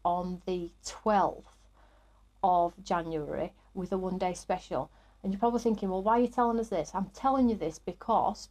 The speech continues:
I don't want you to all jump in and go, "Right, I'm buying Quatre D, I'm buying the H D three D," 'cause I just want to give you he-, the heads up on something. In, on the show on the twelfth for the one-day special, which again will be exclusive to Create and Craft,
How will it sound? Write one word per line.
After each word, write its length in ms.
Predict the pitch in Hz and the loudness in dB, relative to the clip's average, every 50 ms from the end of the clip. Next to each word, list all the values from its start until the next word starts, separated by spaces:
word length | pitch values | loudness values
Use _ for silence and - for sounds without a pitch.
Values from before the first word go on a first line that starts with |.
| _ _ _ _ _ _ _ _ _ _ _ _ _ _ _ - - | _ _ _ _ _ _ _ _ _ _ _ _ _ _ _ -8 -6
I 60 | 208 | -4
don't 280 | 202 - 214 233 233 214 | 2 4 4 4 4 4
want 220 | 233 233 - - | 2 2 0 -2
you 60 | 180 170 - - | -8 -10 -8 -4
to 220 | 180 165 160 - - - | -2 -2 -2 -4 0 2
all 240 | 180 190 202 208 | 4 4 4 4
jump 360 | 208 202 - 226 220 202 - - | 2 2 2 2 2 2 0 -2
in 120 | 196 170 | -2 -2
and 100 | 165 156 | -2 -4
go, 160 | 156 156 156 | -2 -2 -2
"Right, 340 | 160 170 190 180 160 160 - - - - - - - | 0 2 2 2 2 0 -2 -8 -18 -20 -18 -12 -8
I'm 100 | 170 175 | -4 0
buying 240 | 185 202 220 220 | 2 2 2 2
Quatre 300 | 202 - 214 202 - - | 2 0 -2 -4 -4 -8
D, 400 | 190 - 190 185 185 185 185 190 - - - - - - | -6 -4 -2 -2 0 -2 -2 -4 -8 -14 -20 -20 -20 -14
I'm 140 | 165 156 | -14 -8
buying 280 | 156 - 196 214 220 220 | -2 0 0 2 2 2
the 140 | 214 196 214 | 2 2 0
H 200 | 208 - - - | 0 -2 -2 -4
D 140 | - 190 190 | -4 -2 -2
three 260 | 185 - 190 175 170 | -2 -4 -4 -4 -4
D," 120 | - 175 170 | -2 -4 -6
'cause 160 | - - - | -6 -6 -6
I 40 | 202 | -6
just 200 | 196 220 - - | -6 -4 -2 -2
want 140 | 233 233 | -2 -2
to 80 | - - | -4 -6
give 160 | - 226 208 | -6 -4 -2
you 60 | 226 | -2
he-, 240 | 202 196 226 208 208 - | -2 0 0 0 0 -2
the 80 | - 208 | -6 -2
heads 260 | 185 208 202 202 - | -2 0 -2 -2 -4
up 160 | 202 196 - | -8 -6 -4
on 100 | 185 165 | -6 -6
something. 460 | 156 - 180 160 160 - - - - - _ - - - - _ _ _ | -6 -8 -12 -12 -12 -12 -14 -14 -14 -16 _ -20 -20 -20 -20 _ _ _
In, 240 | _ 220 226 233 233 - | _ 0 0 0 -2 0
on 240 | - 226 247 262 269 | 0 2 4 4 4
the 100 | 269 294 | 2 0
show 500 | 254 - - 269 262 247 247 240 233 - - | -2 -2 0 2 2 4 4 2 2 0 -2
on 200 | 208 214 220 226 | -2 0 0 0
the 100 | 226 226 | -2 -4
twelfth 480 | - - - 220 190 160 160 175 - _ | -6 -2 2 2 4 4 2 0 -6 _
for 80 | 196 | -8
the 80 | 196 190 | -8 -4
one-day 400 | 190 190 190 196 196 196 190 196 | -4 -2 -2 0 0 0 0 0
special, 560 | 196 - - - 180 - - - 156 160 180 | -2 -2 -2 -2 -2 -2 -4 -4 -4 -4 -4
which 240 | 185 190 - - - | -4 -8 -8 -8 -6
again 240 | 196 190 180 180 180 | -4 -4 -4 -2 -4
will 100 | 180 175 | -6 -4
be 120 | - 180 | -4 -6
exclusive 520 | 180 - - - - 190 185 - - - | -6 -6 -10 -8 -8 -8 -8 -8 -12 -16
to 100 | - - | -16 -20
Create 320 | - - 180 175 - - - | -14 -10 -8 -8 -8 -8 -8
and 140 | 190 190 - | -12 -10 -8
Craft, 400 | - - - - - _ _ | -8 -8 -8 -8 -12 _ _